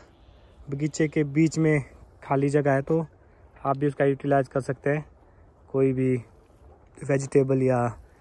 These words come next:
सैलड लगा सकते हैं, जिससे क्या होगा कि आपकी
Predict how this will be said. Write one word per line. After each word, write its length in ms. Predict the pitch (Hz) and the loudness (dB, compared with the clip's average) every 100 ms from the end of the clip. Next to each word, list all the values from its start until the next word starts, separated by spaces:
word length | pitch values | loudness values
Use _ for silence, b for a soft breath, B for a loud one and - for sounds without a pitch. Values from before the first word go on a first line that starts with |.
| b b | b b
सैलड 380 | - 135 131 139 | -4 0 4 4
लगा 220 | 131 131 | 4 2
सकते 320 | 127 127 - 139 | 2 -2 -4 -2
हैं, 100 | 147 | -2
जिससे 260 | 135 - | -4 -4
क्या 140 | 127 131 | -2 0
होगा 240 | 123 123 | 0 -4
कि 260 | 123 143 139 - - b b b b b b - - - | -4 -6 -6 -10 -20 b b b b b b -20 -20 -10
आपकी 480 | 123 120 - 127 123 | -6 -6 -2 0 0